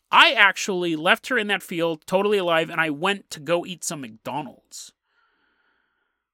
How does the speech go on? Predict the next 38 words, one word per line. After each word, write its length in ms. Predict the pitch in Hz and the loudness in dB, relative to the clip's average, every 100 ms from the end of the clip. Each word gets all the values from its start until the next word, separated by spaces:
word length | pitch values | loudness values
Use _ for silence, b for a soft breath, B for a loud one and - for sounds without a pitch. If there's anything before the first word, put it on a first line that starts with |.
| _ _ _ | _ _ _
The 60 | 170 | -20
police, 320 | - 165 185 | -10 -6 -4
<laughs> 0 | |
the 100 | 240 | -4
police 340 | - 349 392 370 | -6 0 2 2
are 100 | 339 | 0
like, 160 | 269 | -4
"That's 240 | - 427 - | 0 0 2
suspicious. 600 | 262 - 240 226 427 - B 254 | -6 -4 -4 0 -2 -2 B -2
No 160 | 262 349 | 4 6
one 140 | 349 | 6
eats 180 | 285 220 | 4 2
McDonald's 500 | 240 208 233 220 175 | 0 2 4 2 -4
twice 400 | - 240 247 - | 0 2 2 0
in 120 | 196 | -2
one 220 | 214 220 | 0 0
day." 380 | 202 233 262 233 b b b | 0 0 0 -2 b b b
And 120 | - | -8
he's 160 | 170 151 | -6 -6
like, 140 | 131 - | -8 -6
"Dang 220 | - 233 180 | -2 -2 -2
it, 100 | - | -6
my 160 | 143 | -6
alibi's 500 | 151 175 170 143 139 | -2 -2 0 -2 -4
been 140 | 139 135 | -6 -6
blown." 280 | 156 151 | -4 -4
They 120 | 143 214 | -2 0
do 140 | 311 | 0
have 220 | 285 294 | 2 2
him 100 | 285 | 2
on 140 | 262 208 | -4 -2
video 380 | 233 233 180 | -4 0 2
at 120 | 180 180 | 2 0
McDonald's 480 | 175 170 165 156 | -4 -4 -4 -6
twice 280 | - 160 156 | -8 -8 -8
in 60 | 165 | -10
one 120 | 151 | -10
day. 140 | 139 | -10